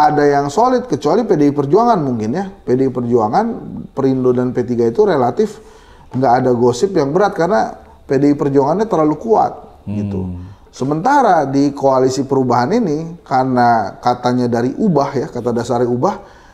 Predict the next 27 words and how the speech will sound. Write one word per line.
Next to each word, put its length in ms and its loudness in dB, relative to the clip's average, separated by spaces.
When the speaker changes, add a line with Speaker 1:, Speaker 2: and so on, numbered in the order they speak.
Speaker 1:
ya 80 -2
ini 240 0
ubah-ubah 480 0
terus 240 0
aja 400 4
gitu. 320 -2
Eh, 300 2
apa, 220 2
eh, 480 0
Speaker 2:
Berubah 160 6
terus. 640 4
Speaker 1:
ya, 400 4
Nasdem 720 0
begini, 640 0
eh, 400 -4
kemudian 400 -4
P 80 -6
K 160 -2
B 160 -2
begitu. 640 0
Nasdem 400 0
misalnya. 480 -4
Apakah 400 2
Nasdem 320 0
akan 240 0
ke 140 -6
Kim? 400 -2